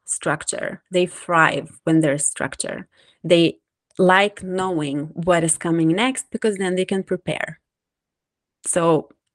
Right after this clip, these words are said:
uh, for our biological function, that is really, really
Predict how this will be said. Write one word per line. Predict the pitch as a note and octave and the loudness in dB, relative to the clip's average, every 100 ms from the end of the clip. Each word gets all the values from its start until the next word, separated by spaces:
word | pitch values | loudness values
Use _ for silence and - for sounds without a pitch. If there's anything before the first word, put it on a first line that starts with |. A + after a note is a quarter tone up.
| - | 2
uh, | F3+ E3+ - - _ - - | 4 2 -2 -16 _ -20 -6
for | F#3 | -2
our | E3 F3+ F3 | 2 2 2
biological | E3+ E3+ E3 E3 G#3+ F#3 | 2 0 0 -2 -4 -4
function, | D#3+ - D#3+ G3+ G3+ | -2 -2 -2 -2 -2
that | - E3 | -2 -2
is | D#3+ D#3+ | -2 -2
really, | E3 D#3+ D#3+ D3+ - _ _ _ _ _ | 4 6 6 2 -4 _ _ _ _ _
really | F3 F3 E3+ D#3+ D3+ | -2 4 6 6 4